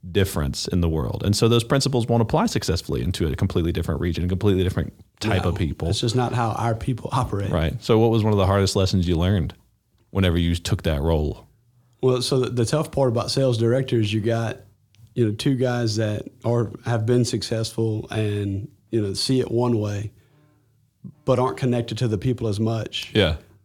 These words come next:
Speaker 2: And you're here on the ground level with them,
Speaker 1: Mm.
Speaker 2: and just to bridge the gap between those two,
Speaker 1: Okay.
Speaker 2: it, it has, has been, and, you know, it continues to be,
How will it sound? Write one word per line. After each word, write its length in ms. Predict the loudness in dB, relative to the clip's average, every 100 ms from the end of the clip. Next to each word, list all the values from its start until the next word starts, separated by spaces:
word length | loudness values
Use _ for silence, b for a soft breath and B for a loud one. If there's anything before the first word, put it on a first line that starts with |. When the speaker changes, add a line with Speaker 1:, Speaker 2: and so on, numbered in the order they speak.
| _ _
Speaker 2:
And 160 | -2 0
you're 240 | 2 2
here 440 | 2 0 0 0 -2
on 140 | -2
the 80 | 0
ground 300 | -2 -2 0
level 240 | 0 -2
with 260 | -2 -4 -2
them, 420 | -2 0 0 0
Speaker 1:
Mm. 380 | 0 2 2 0
Speaker 2:
and 140 | -2
just 200 | 0 -2 -2
to 80 |
bridge 320 | -2 -2 -2 -2
the 100 | -4
gap 320 | -2 -2 -4
between 400 | -8 -6 -2 -2
those 240 | -2 -6 -4
two, 480 | -2 -2 -2 -6 -12 -2
Speaker 1:
Okay. 420 | 0 2 2 0 -4 _
Speaker 2:
it, 180 | -8 -4
it 180 | -4 -4
has, 340 | -2 -2 -2 -4
has 280 | -2 0 0
been, 360 | 0 0 0 0
and, 180 | -2 -4
you 140 | -2
know, 80 | -2
it 100 | -2
continues 460 | -4 -2 0 0 -2
to 80 |
be, 400 | -2 0 0 -2